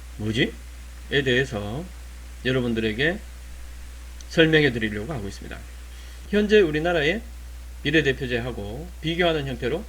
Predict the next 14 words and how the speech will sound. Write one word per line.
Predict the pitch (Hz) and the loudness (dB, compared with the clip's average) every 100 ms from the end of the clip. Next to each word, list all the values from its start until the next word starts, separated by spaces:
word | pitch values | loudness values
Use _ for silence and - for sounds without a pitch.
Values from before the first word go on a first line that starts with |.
| - - - - - - - - - | -12 -14 -14 -14 -14 -14 -14 -14 -4
아무 | 117 139 | 0 2
말 | 143 135 | 2 2
대잔치를 | 123 117 120 120 - | 0 0 0 -2 -2
한번 | 123 147 | -4 -4
해보도록 | 113 120 123 | -2 -2 -2
하겠습니다. | 113 95 117 113 - - - - - - | -4 -8 -10 -12 -12 -14 -14 -14 -10 -4
자, | 117 | 0
그러면 | 156 151 147 220 - - - - - - - - - - - - - | 2 4 2 0 -6 -14 -14 -14 -14 -14 -14 -14 -12 -12 -12 -12 -4
연동형 | 123 143 165 175 | 2 6 8 6
비례대표제 | 151 151 127 117 117 170 - - - - | 6 4 2 0 0 0 -2 -10 -10 -6
설명 | - 131 156 233 - - - - | -2 2 2 0 -8 -12 -12 -4
들어갑니다. | 110 107 101 - - - - - - - - - - - - - - - - - - - - - - - - - - - - - - - - - | 0 0 -2 -6 -10 -12 -12 -12 -12 -12 -12 -12 -12 -12 -12 -12 -12 -12 -12 -12 -12 -12 -14 -16 -16 -16 -16 -18 -16 -16 -16 -16 -16 -16 -16 2
자, | - 113 - | 8 8 12
그러면 | 113 113 107 117 95 | 12 12 10 8 6